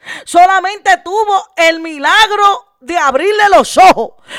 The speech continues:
Todavía no lo conocía de lleno. Todavía no le había entregado su corazón a Cristo enteramente. Escuche esto. Y ya le estaba enseñando a lo que se supone que le enseñaran a él.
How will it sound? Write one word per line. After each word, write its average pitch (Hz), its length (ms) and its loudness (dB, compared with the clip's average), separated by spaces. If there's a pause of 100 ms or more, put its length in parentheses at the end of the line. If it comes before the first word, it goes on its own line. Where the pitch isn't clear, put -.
(120)
Todavía 349 640 2
no 392 140 0
lo 392 160 2
conocía 381 540 0
de 349 140 4
lleno. 330 320 0
Todavía 294 480 -2
no 339 100 -6
le 349 100 -8
había 359 120 -8
entregado 330 640 -8
su 339 160 -10
corazón 285 500 -2
a 320 140 -4
Cristo 294 340 -6
enteramente. 277 840 -4
Escuche 240 380 -10 (260)
esto. 339 460 -4 (1800)
Y 262 140 -8
ya 277 160 0
le 320 80 0
estaba 320 280 -4
enseñando 311 680 -6
a 240 100 0
lo 226 140 -4
que 226 100 -12
se 220 100 -12
supone 233 380 -10
que 240 100 -10
le 208 80 -12
enseñaran 202 500 -12
a 170 100 -12
él. 143 260 -20